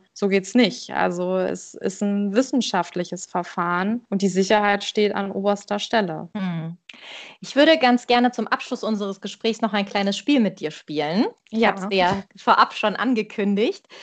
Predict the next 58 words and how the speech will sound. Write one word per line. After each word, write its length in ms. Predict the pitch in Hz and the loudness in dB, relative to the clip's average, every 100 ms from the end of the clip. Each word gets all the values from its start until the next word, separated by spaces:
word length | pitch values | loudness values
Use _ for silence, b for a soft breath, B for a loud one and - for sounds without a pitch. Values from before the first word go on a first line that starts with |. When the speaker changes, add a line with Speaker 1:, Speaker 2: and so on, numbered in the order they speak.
| B 220 | B -8
Speaker 2:
Ähm, 320 | - 214 214 214 | 2 4 4 0
das 160 | 220 | -6
Spiel 220 | - 269 | -6 -4
heißt 200 | 226 226 - | -4 -4 -12
Ich 140 | - | -6
hab 220 | 220 220 | -4 -4
noch 220 | 269 269 262 | -8 -8 -6
nie. 320 | 269 311 339 | -6 -6 -6
Du 120 | 247 | -2
hast, 320 | 226 226 - | -2 -4 -10
äh, 340 | 214 214 220 - | -4 -2 -2 -4
im, 260 | 190 196 196 | -4 -6 -4
in 100 | 202 | -4
unserem 220 | 208 214 | -2 -2
Vorgespräch 440 | 208 233 214 - 220 | 2 2 0 -6 -4
gesagt, 260 | 208 214 | -2 0
dass 120 | 214 208 | -2 -4
du's 200 | 208 - | -10 -2
kennst. 560 | 247 359 - - - | 0 0 -2 -20 -16
Die 180 | - 233 | -8 -2
Redaktion 540 | 226 226 226 - 320 294 | 2 2 0 -6 -8 -6
hat 140 | 285 | -8
uns 140 | 233 | -8
ein 80 | 226 | -8
paar 140 | 226 214 | -10 -8
Fragen 360 | - 226 311 | -2 0 -2
vorbereitet. 720 | - 277 269 262 254 277 320 247 | -6 -6 -4 -4 -2 -2 -4 -8
Ich 100 | - | -6
hab 140 | 220 | -6
die 100 | 220 | -4
hier 140 | 226 208 | -2 -2
in 80 | |
einem 120 | 202 190 | -2 2
Word-Dokument. 600 | 208 - 214 196 185 208 | 2 2 -2 -2 0 0
Normalerweise 500 | 196 185 208 208 196 | 2 2 4 2 0
bringe 200 | 196 214 | -4 -4
ich 100 | 214 | -4
die 120 | 202 | -4
immer 160 | 196 202 185 | 0 0 0
in 80 | |
einem 100 | 190 | -2
schönen 340 | 190 226 208 196 | -4 -2 0 0
Briefumschlag 680 | 202 254 233 214 196 196 | 0 0 0 0 0 0
mit 220 | 214 240 - | 0 0 -2
und 200 | 180 170 | -8 -4
dann, 260 | 175 190 | -4 -4
äh, 100 | - | -6
können 260 | - 214 208 | -4 -2 0
wir 100 | 202 | 0
die 140 | 185 185 | 0 -2
uns 160 | 190 | -2
gegenseitig 460 | 214 214 185 185 - | -2 0 0 -2 0
vorlesen. 380 | 214 208 196 190 | 2 4 2 0
Das 140 | 185 | -4
klappt 240 | 226 220 | -4 -2
ja 120 | 190 196 | -2 2
heute 280 | 202 202 | 0 0
nicht. 300 | 196 269 - | -2 -2 -2